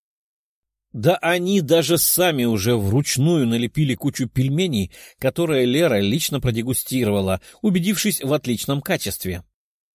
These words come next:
"Все, начинаем работать!" выкрикнула она, и люди тут же разбежались в разные стороны.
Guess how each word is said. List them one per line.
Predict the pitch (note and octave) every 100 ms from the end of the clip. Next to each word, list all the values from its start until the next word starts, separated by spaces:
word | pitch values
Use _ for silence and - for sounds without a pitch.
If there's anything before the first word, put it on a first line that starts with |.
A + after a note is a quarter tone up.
| _ _ _ -
"Все, | - - F#3 G3+ G3+ - -
начинаем | - D3 - F3 F#3 G#3+ A3
работать!" | G3 G3+ G#3+ F3+ F#3+ F3 E3+ - _ _ _ _ -
выкрикнула | G#2 A#2+ A#2+ G2+ A#2 A2+ -
она, | G#2+ G#2 C#3+ F3+ - - -
и | A3+
люди | A#3+ G#3
тут | - F#3
же | D3+ D3+
разбежались | C3+ B2 G2+ B2 C3+ -
в | C3
разные | A2 F#2+ G#2+ G#2+
стороны. | - A2+ F#2+ F2 E2